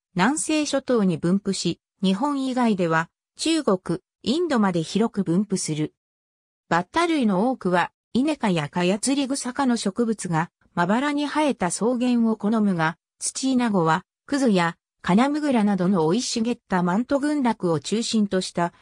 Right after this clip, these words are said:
草丈の高い草原に多く生息し、主に食べる植物もそれらの葉の広い植物である。あまり飛ばず、跳ねたり歩いたりすることが多い。また、日本に分布する、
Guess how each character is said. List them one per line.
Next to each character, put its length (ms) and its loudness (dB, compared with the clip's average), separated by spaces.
草 260 0
丈 280 -2
の 120 -4
高 340 -4
い 80 -2
草 260 0
原 160 2
に 180 2
多 160 0
く 120 -16
生 260 -2
息 280 -6
し、 320 -2
主 220 0
に 180 0
食 120 0
べ 100 2
る 100 0
植 280 -2
物 220 -2
も 120 2
そ 200 -2
れ 120 2
ら 120 2
の 120 2
葉 180 0
の 80 2
広 320 0
い 20 -2
植 320 -4
物 240 -2
で 140 0
あ 120 -2
る。 140 -8
あ 100 2
ま 140 4
り 100 -4
飛 120 -4
ば 120 2
ず、 240 0
跳 140 -2
ね 140 0
た 140 -2
り 160 0
歩 200 0
い 120 -2
た 120 -2
り 120 0
す 140 -6
る 100 -2
こ 120 -6
と 120 0
が 160 2
多 220 2
い。 180 -6
ま 140 0
た、 260 -2
日 120 2
本 340 -2
に 140 0
分 200 0
布 140 -8
す 140 -4
る、 200 -2